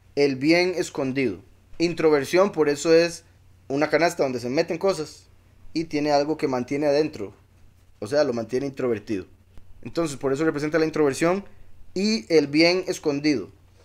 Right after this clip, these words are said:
Como Yahweh, que se mantiene escondido y es el bueno. Como cuando le dijeron a Yahushua bueno, él dijo, "¿Por qué me llamas bueno? Solo hay uno bueno que está en los cielos". Entonces, recuerden que en hebreo bueno se dice Tov.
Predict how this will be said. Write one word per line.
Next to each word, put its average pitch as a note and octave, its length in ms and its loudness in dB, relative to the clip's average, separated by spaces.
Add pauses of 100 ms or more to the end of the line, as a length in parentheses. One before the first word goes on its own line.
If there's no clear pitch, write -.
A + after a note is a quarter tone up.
(680)
Como C#3+ 240 -2
Yahweh, C#3+ 540 4 (720)
que B2+ 80 -4
se B2+ 80 -4
mantiene C3 300 -2
escondido C#3 500 -4 (280)
y B2+ 120 -2
es B2 100 -2
el C3 80 -2
bueno. G#2 340 -6 (380)
Como A2 220 -10
cuando A2+ 180 -6
le A2+ 60 -4
dijeron A#2+ 160 -2
a C#3+ 40 -2
Yahushua C#3 320 -2
bueno, D3 240 0
él C3 60 -6
dijo, C3+ 140 -6
"¿Por A#2+ 80 -12
qué C3+ 80 -8
me C#3 60 -4
llamas C#3+ 200 -4
bueno? D#3 160 -2
Solo C3 180 -4
hay C3 60 -2
uno B2+ 120 -6
bueno C3+ 200 -6
que A#2+ 80 -16
está A2 140 -12
en A2 40 -6
los G#2+ 80 -12
cielos". A2 260 -10 (480)
Entonces, D3+ 460 2
recuerden D#3 340 2
que G#3+ 100 4
en G3+ 80 4
hebreo F3+ 400 4
bueno G3+ 380 4
se G3 100 -2
dice E3 200 0
Tov. E3+ 280 6